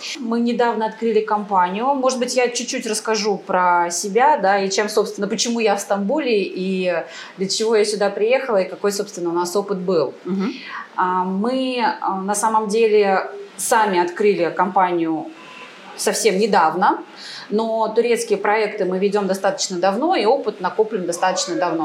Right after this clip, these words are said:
Speaker 1: То есть вот если попытаться, а, сделать какую-то отсечку и дату, первый проект в Турции у нас был порядка шести-семи лет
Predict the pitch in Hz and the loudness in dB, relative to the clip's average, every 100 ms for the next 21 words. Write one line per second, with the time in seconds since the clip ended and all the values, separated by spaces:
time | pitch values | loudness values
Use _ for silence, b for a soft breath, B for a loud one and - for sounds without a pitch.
0 | 147 156 - 170 - 170 180 202 196 196 | -4 -6 -4 -6 -8 -8 -4 -2 -2 -2
1 | 190 185 180 B B B 190 - 202 214 | 0 -2 -6 B B B -2 -2 0 0
2 | 196 - 190 185 180 175 175 170 175 175 | 0 -2 -2 0 2 4 4 2 0 -2
3 | 170 175 170 190 214 202 196 196 196 196 | 0 -2 -2 0 0 0 -2 0 0 2
4 | 196 226 214 - 196 190 220 294 302 220 | 0 2 0 0 -4 0 2 2 2 0
5 | 190 214 226 208 190 196 196 196 - - | 2 0 2 2 0 2 2 2 -4 -10
6 | - 233 285 - 190 185 202 196 170 196 | -4 -4 -4 -4 -4 2 2 0 0 0
7 | 214 180 190 - 175 170 - 190 175 170 | 0 0 -2 -2 -8 -8 -6 -6 -4 -4
8 | 175 143 123 | 0 -2 -2